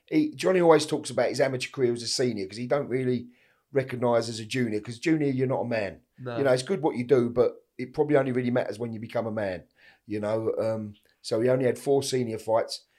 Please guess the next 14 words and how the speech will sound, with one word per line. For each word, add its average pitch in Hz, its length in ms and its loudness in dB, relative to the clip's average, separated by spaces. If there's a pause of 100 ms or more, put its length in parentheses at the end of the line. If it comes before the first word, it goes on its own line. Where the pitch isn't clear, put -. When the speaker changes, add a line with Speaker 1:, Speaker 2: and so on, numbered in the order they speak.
(260)
Speaker 1:
He 185 80 -6
was 156 120 0
at 170 80 0
university. 170 720 0
He 113 60 -8
was 117 100 -10
playing 180 240 2
rugby, 139 340 -2
playing 127 260 -4
high-level 143 360 0
rugby 123 320 -4
for 113 160 -4
Exeter 95 280 -6
Uni. 110 340 -8